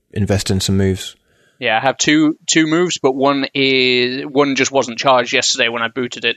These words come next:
Speaker 2: As I pressed it, it was just like, beep, beep, beep, I still need more charge. So I left it on all afternoon. Finally, it charged about the time I went to bed, which was also the time that, um,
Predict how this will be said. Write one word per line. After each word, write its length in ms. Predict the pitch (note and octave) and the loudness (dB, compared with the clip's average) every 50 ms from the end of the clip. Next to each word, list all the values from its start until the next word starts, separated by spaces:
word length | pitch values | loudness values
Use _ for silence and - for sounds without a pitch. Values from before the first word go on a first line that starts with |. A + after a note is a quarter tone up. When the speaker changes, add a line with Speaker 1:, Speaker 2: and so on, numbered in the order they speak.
| - | -2
Speaker 2:
As 160 | - A#2+ A2+ B2 | -2 -2 0 0
I 60 | A#2+ | -2
pressed 400 | - - - B2 A#2 - - - | -2 -2 -2 -2 -2 -2 -2 -2
it, 60 | A#2+ | -4
it 80 | A2+ B2 | -2 -4
was 100 | A#2+ - | -6 -6
just 160 | - B2 - | -4 -4 -2
like, 160 | B2+ A#2+ B2 | -4 -4 -4
beep, 140 | - D#3 D#3 | -4 -4 -2
beep, 160 | D#3+ D#3+ D#3 D3+ | -2 -2 -2 -2
beep, 220 | D#3 D#3 D3+ - _ | -2 -4 -4 -6 _
I 100 | C#3+ C#3 | -6 -6
still 240 | C3 - - D3+ C#3 | -6 -4 -4 -4 -4
need 160 | C3+ C3 B2 | -4 -6 -6
more 160 | B2 C3 C3 B2 | -6 -6 -8 -6
charge. 380 | - - C3 B2+ B2 C3 - - _ _ _ _ _ _ _ _ - | -4 -2 -2 -2 -2 -4 -8 -14 _ _ _ _ _ _ _ _ -4
So 120 | - C3+ | -2 0
I 40 | A#2+ | 2
left 240 | B2+ C3 B2 - C#3+ | 2 0 0 0 0
it 80 | B2+ | 0
on 100 | B2+ B2 | 0 0
all 220 | A#2+ - C3 B2+ B2 | 2 2 2 2 2
afternoon. 400 | A#2+ - - B2+ B2+ C3 C3 B2 | 0 -2 -4 -6 -4 -4 -4 -4
Finally, 420 | - - C#3 B2+ B2+ B2 B2 B2 | -2 0 0 0 0 0 -2 -2
it 80 | B2 - | -4 -4
charged 440 | - - C#3 B2+ B2+ A#2+ - - - | -4 0 0 0 0 0 -2 -6 -4
about 180 | - B2+ B2+ B2+ | -2 -2 -2 -2
the 80 | C3 | -4
time 240 | - - C3 B2+ B2 | -2 0 0 0 0
I 60 | B2 | 0
went 180 | B2+ B2+ B2+ - | -2 -4 -6 -8
to 80 | - | -4
bed, 260 | - C3 B2 A#2 - - _ _ _ _ _ _ _ _ _ _ _ _ | 0 0 0 0 0 -6 _ _ _ _ _ _ _ _ _ _ _ _
which 180 | C3 - - | -8 -4 -4
was 100 | C#3 A#2+ | -2 2
also 280 | C#3+ C#3 B2 - C#3 B2+ | 2 2 2 2 0 0
the 60 | B2 | 0
time 300 | G#2+ - C3+ B2 B2 B2 | 0 0 0 0 2 0
that, 180 | A#2+ A#2 - - | -2 -2 -2 0
um, 840 | B2 B2 B2 B2 A#2+ A#2 A#2+ A#2 A#2 A#2 A#2+ A#2+ A#2+ A#2+ A#2+ B2 | 0 0 0 0 0 -2 -2 -4 -8 -8 -8 -10 -10 -12 -12 -16